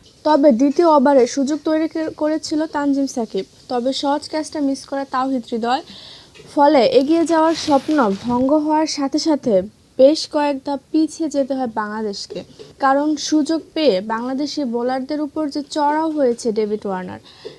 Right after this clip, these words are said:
চাপের মাঝে হেড মার্শদের উইকেট তুলে নেন রিশাদ, কিন্তু বৃষ্টি বিপর্যয়ের ম্যাচে এটা যথেষ্ট ছিল না। অসহায়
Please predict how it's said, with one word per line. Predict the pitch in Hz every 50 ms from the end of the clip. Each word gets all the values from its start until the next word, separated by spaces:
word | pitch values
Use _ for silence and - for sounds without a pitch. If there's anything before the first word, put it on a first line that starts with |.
| - _ -
চাপের | - 339 294 285 - 359 359 349
মাঝে | 339 349 339 339 330 277 - 277 277 302 311 311 302
হেড | 277 285 294 277 302
মার্শদের | 302 294 294 294 285 - - - 302 - - -
উইকেট | 254 269 247 311 302 285 -
তুলে | 302 294 294 285
নেন | 277 277 277 269 254
রিশাদ, | 233 233 240 233 - 208 165 - - _ - - - - - - -
কিন্তু | 285 294 294 294 277 311 254
বৃষ্টি | 220 240 277 294 269 - - 339
বিপর্যয়ের | - 349 320 - 349 349 320 294 339 339 330 311
ম্যাচে | 285 254 240 247 240 - 262 196 175 170 -
এটা | 220 226 226 254 233
যথেষ্ট | 240 254 262 262 285 277 - - 302
ছিল | 277 - - 285 269 247
না। | 196 175 - - - - - _ _ _ -
অসহায় | 277 302 294 - 370 370 349 359 349 339